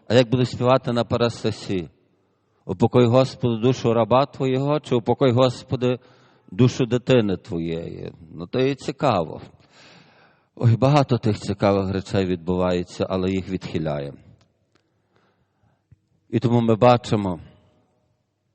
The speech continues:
Марія дякує Богові. Дякує Богові. І нехай в тому часі різдвяного посту не буде жодного дня, щоб ми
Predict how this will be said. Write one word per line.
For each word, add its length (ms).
Марія 400
дякує 600
Богові. 640
Дякує 540
Богові. 500
І 80
нехай 380
в 40
тому 300
часі 360
різдвяного 680
посту 680
не 100
буде 280
жодного 580
дня, 460
щоб 260
ми 380